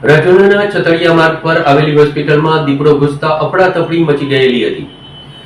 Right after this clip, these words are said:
રાજુલાના છતડિયા માર્ગની આરોગ્ય મંદિર નિર્માણધીન હોસ્પિટલમાં દીપડો ઘૂસી આવેલો હતો.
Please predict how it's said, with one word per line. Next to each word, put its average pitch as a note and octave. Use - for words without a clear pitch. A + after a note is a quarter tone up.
રાજુલાના F#3
છતડિયા D#3+
માર્ગની D3
આરોગ્ય C#3
મંદિર C#3+
નિર્માણધીન C3
હોસ્પિટલમાં E3+
દીપડો D3+
ઘૂસી C#3+
આવેલો D#3
હતો. D#3